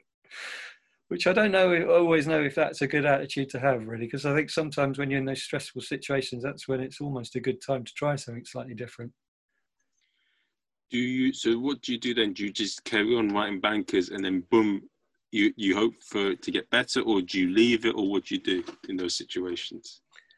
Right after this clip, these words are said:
Speaker 1: Um, what, actually on, on that night, on the, on the,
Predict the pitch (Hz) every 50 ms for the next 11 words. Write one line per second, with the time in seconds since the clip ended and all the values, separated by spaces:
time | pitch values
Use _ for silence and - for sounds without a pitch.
0 | _ _ _ _ _ _ _ _ _ _ _ - 151 156 147 156 156 151 151 151
1 | 156 - - - - 170 175 160 165 165 165 - - 160 160 160 165 165 160 160
2 | - 165 160 160 165 160 - 175 170 165 139 117 127 - - - 160 143 135 139
3 | 147 170 160 147 139 139 139 135 127